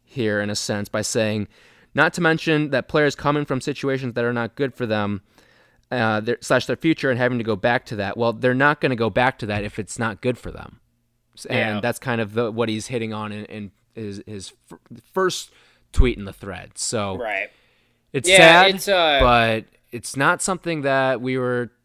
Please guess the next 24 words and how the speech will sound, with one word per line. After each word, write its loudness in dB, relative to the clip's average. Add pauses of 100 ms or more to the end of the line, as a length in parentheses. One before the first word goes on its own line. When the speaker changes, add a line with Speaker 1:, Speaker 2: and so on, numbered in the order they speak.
(180)
Speaker 1:
totally -2 (160)
not -6
expecting. -18 (500)
Speaker 2:
Yeah. -6 (260)
Part 4
of 6
me 8
is 0 (160)
a -4
little, -2 (840)
not -4
like, -4 (640)
I, 0
part 2
of 6
me 8
is 2 (680)
kinda 2
happy 4
to -6
see 0
that -2
on -6
Twitter -2